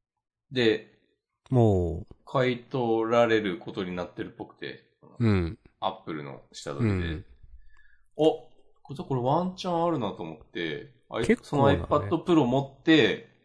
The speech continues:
Speaker 2: うん。
Speaker 1: あ、天神のApple Store行ったら、
Speaker 2: <laughs>
Speaker 1: 今、いや、今、iPad miniね、全色ね、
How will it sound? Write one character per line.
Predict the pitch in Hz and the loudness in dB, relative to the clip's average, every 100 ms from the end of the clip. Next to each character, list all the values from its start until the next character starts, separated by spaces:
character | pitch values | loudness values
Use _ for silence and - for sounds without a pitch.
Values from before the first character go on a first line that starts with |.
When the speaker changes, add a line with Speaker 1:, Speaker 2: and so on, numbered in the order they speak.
| _ _ | _ _
Speaker 2:
う | 107 | -4
ん。 | 90 90 - _ _ _ _ _ _ _ _ _ - | -4 -6 -14 _ _ _ _ _ _ _ _ _ -12
Speaker 1:
あ、 | 104 85 - | -8 -8 -6
天 | 131 123 117 | -4 -4 -2
神 | 120 117 | -2 0
の | 117 110 104 - _ - | 0 0 -2 -6 _ -14
Apple | 104 - 113 | -12 -6 -6
Store | - 101 | -6 -8
行 | 80 | -8
っ | - | -10
た | 95 | -6
ら、 | 82 73 69 - _ _ | -2 -4 -6 -14 _ _
Speaker 2:
<laughs> | 127 - 98 - _ _ - | 0 0 -2 -6 _ _ -4
Speaker 1:
今、 | 131 117 85 - _ _ - | 0 0 0 -6 _ _ -12
い | |
や、 | 101 | -10
今、 | 92 85 - _ _ - | -8 -10 -12 _ _ -14
iPad | 107 113 117 | -10 -10 -6
mini | 110 | -6
ね、 | 87 73 67 | -6 -10 -12
全 | 107 101 | -12 -12
色 | 98 - 71 67 _ | -14 -18 -16 -18 _
ね、 | 69 67 - | -20 -20 -20